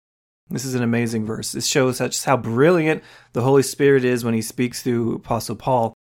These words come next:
Romans six twenty-one, Paul writes, "What fruit did you have then in the things of which you are now ashamed? For the end of those things is death." So this is the first reason we as Christians,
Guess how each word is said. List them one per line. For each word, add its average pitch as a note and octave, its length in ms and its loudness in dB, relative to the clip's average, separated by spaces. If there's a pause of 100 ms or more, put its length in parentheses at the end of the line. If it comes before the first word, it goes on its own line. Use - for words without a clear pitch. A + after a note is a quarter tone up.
(680)
Romans D3+ 280 2
six D#3+ 200 -2
twenty-one, C#3+ 460 2
Paul C#3 220 2
writes, C3 280 0
"What B2 400 -4
fruit - 420 -6
did B2+ 220 -6
you B2 120 -2
have D3 380 -2
then A2+ 460 -8 (360)
in A#3+ 140 2
the A#3 80 2
things G#3+ 400 0
of D#3 160 -2
which F#3+ 240 -2
you G3+ 100 2
are F#3+ 60 2
now G3 200 4
ashamed? A#3 640 -6 (680)
For D#3 160 -4
the D3+ 180 0
end G#3+ 140 2
of D#3 120 -2
those C#3+ 260 0
things C#3 400 -4
is F3 200 -4
death." G#3 580 -2 (1400)
So - 100 -2
this A#3+ 120 2
is A#3 60 -6
the G3+ 60 2
first G3+ 340 2
reason D3 460 0
we C#3+ 240 2
as D3 220 0
Christians, B2+ 640 -2